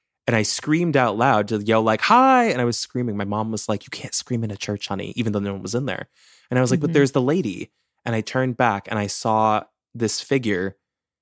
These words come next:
Speaker 1: turn into, like, one of the aisles, like, one of the, like, where the pews were. And she was like, it was like she was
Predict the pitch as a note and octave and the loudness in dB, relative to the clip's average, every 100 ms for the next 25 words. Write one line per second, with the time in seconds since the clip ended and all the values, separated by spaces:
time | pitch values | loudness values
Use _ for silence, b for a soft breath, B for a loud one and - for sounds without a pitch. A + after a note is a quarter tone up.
0 | _ _ - B2+ A#2+ A#2+ A2+ - G#2+ G2+ | _ _ -4 0 0 0 -4 -2 -6 -4
1 | G#2+ G#2 A2 - A#2 D3+ F2 G2+ G#2 G#2+ | -2 -2 -2 0 0 0 -4 -4 -4 -4
2 | G2 - - G#2 A2 G#2+ - D3+ D3 A#2+ | -4 -4 -6 -4 -2 -4 -2 0 0 2
3 | G#2 G2+ - G#2+ G2+ - A2+ G#2+ G#2 G#2 | 2 2 -2 -4 -4 -2 -2 0 0 -2
4 | G2 G#2+ G#2 A#2 - A2+ G#2+ | -2 -2 -2 -2 -2 -4 -4